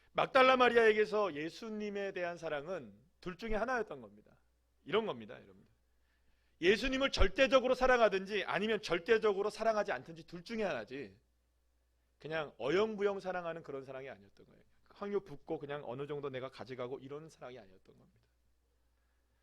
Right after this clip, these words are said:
막달라 마리아는 그 사랑의 비밀을 알았던 거예요. 죄인이었잖아요.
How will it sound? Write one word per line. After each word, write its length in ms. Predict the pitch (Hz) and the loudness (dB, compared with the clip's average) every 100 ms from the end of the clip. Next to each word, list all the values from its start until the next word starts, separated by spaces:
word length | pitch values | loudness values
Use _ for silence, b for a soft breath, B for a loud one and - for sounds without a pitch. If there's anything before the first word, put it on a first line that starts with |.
| _ _ _ _ _ _ | _ _ _ _ _ _
막달라 400 | 143 160 190 180 | -6 -2 0 0
마리아는 340 | 170 165 160 | 0 -2 -4
그 120 | 160 156 | -8 -2
사랑의 320 | 208 185 185 | -2 -2 -6
비밀을 360 | 143 143 143 | -12 -10 -8
알았던 380 | 110 113 - 110 | -8 -10 -12 -16
거예요. 200 | 101 107 - | -16 -20 -12
죄인이었잖아요. 840 | - 160 196 208 135 - 110 - | -6 -4 -4 -6 -8 -12 -20 -20